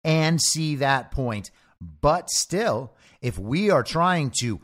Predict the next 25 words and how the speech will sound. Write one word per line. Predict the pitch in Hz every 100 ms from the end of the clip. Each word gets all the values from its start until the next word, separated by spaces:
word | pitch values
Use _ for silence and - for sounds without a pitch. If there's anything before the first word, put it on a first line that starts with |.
| _
think | - - 175 -
our | 147 139
way | 135 127
through | - 170 208
all | 156 110
of | 104
these | 98 95
problems | - 90 87 95 156 - - -
and | 113 104
get | 170 -
to | 165
that | 156 120
next | 127 120 -
level | 120 175 104 78 - - -
where | 143 160
we | 147 160 180
actually | 147 156 - 156 143 139
can | - 156 185 208
be | 175 180
people | 156 175 190 - 87
who | 110 156
participate | 139 151 143 185 220 214 151 117 117 113
in | 131
a | 135
government | 101 139 196 110 101 120